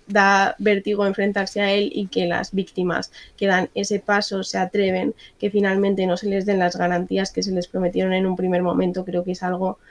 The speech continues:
muy grave. Em, y luego, pues lo que decía antes, que, que está fallando todo el ecosistema, por así decirlo, en cuanto a que no se está siendo suficientemente eficaz en la educación. Eh, muchas asociaciones y, y varias encuestas nos están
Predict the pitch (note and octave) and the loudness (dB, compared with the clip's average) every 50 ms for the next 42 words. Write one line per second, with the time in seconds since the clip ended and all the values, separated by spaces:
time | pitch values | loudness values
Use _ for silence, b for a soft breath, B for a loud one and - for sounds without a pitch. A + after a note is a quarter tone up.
0 | b b b _ - G#3 G3+ F3+ - - - - - - - - - B B B | b b b _ -2 0 2 2 0 -2 -4 -4 -6 -6 -8 -12 -16 B B B
1 | B B B B B B B _ _ - A3 G#3+ G#3 G#3 G3+ G3 G3 F#3+ F#3+ F#3+ | B B B B B B B _ _ 6 8 8 8 6 6 4 2 2 0 0
2 | F#3 F#3 - - - - - - - - - - _ - - - - - - _ | 0 -2 -2 -2 -4 -6 -8 -12 -20 -20 -20 -20 _ -20 -20 -20 -20 -20 -20 _
3 | _ - - - - - _ - - - _ _ - G#3+ G#3 G3+ G3 G3+ F#3 F#3+ | _ -20 -20 -20 -20 -20 _ -20 -20 -20 _ _ -2 0 4 4 6 6 6 6
4 | G#3+ G#3 G#3 G#3 G3+ G3+ G3+ G3 G3+ F#3 F#3+ G3 G3 G3+ G3 G#3 B3 C#4 C4+ G3 | 4 4 4 2 0 2 0 2 2 2 2 2 2 2 4 6 6 6 6 4
5 | F3 F3+ - - - - G#3 G3+ G3 F#3+ F#3 - - - - A3 G#3 - A3+ A3+ | 2 0 -2 -4 -2 0 2 2 2 2 0 -2 -4 -2 -2 -2 0 0 0 2
6 | A3+ B3 A#3 A#3 A#3+ A#3+ A#3 A#3+ A#3+ A#3+ A#3+ A#3+ A#3+ A#3+ A#3+ - - - _ - | 4 4 4 6 6 6 6 6 6 6 6 6 6 6 4 2 -2 -8 _ 0
7 | A3+ G#3+ G#3+ A3 G#3+ A3 G#3 G#3 - G3+ F#3+ - F#3+ F#3+ - - - G3 G3 F#3 | 0 2 2 2 2 2 0 0 -2 -4 -4 -4 -4 -4 -4 -2 -2 0 0 0
8 | F3+ F#3 F#3+ G3 G3 G3+ G3+ - G#3+ G3+ G3+ G#3 - A3+ G3+ G3+ G3+ G3+ G3+ G3+ | 0 0 0 0 0 0 0 0 0 0 0 2 2 2 2 2 2 0 0 0
9 | - - G#3 G3+ G3 - F#3+ F#3 F#3 F#3+ F3+ - - F3+ F3+ F#3+ G#3 A3 G3+ - | 0 0 -2 -2 0 0 0 0 0 0 -2 -2 -2 -2 -2 -2 -2 -4 -4 -2
10 | - G#3+ G#3+ A3 G#3 G#3 G#3 G#3+ G3+ G3+ G3+ F#3+ G3+ G3 G3 G3 G3 F#3+ G3 G3 | -2 -2 0 0 0 0 0 -2 -4 -2 0 0 0 0 0 0 0 0 -2 -2
11 | G3+ G3+ G3+ - - - G3 - - G3+ F#3+ F#3+ - G#3+ G3+ G3+ A#3 - B B | -2 -2 -2 -4 -4 -4 -4 -2 -2 -2 -2 0 0 0 2 2 0 -2 B B
12 | B B B B - - G3+ G3+ G3 F#3+ F3+ F#3+ F#3+ - G3 G3 G3 - - A3 | B B B B -2 0 2 4 4 4 2 0 0 -2 -2 -4 -4 0 2 2
13 | G#3+ G#3+ G#3+ G#3+ A3+ A#3 - - G3+ G3 F#3+ F3+ F3+ F#3+ F#3+ F#3+ - G3+ G3 G#3 | 4 4 4 2 2 0 0 0 -2 0 0 2 2 2 0 0 -2 -4 -4 -2
14 | G3+ G3 G3+ G3 - - G3 G3 - - G#3 G3+ G3 F#3+ F#3+ F#3+ F#3+ F#3+ - - | -2 -2 -2 -4 -4 -4 -4 -4 -2 0 0 2 2 2 2 2 0 -2 -2 -2
15 | - F#3+ F#3 - - - - - G3 G3 F#3+ G3 F#3 F#3+ F#3+ F#3 F#3 - - F#3 | -2 0 0 0 -2 -4 -4 -4 -6 -4 -2 0 0 0 0 0 -2 -2 0 0
16 | F#3 F#3 - G3 G3 - - F#3+ F#3 F3 E3+ F#3 F#3 - F#3+ F#3 F#3+ F#3+ | 0 0 0 -2 -2 -2 -2 -2 0 0 -2 -2 -4 -4 -2 -2 -2 -2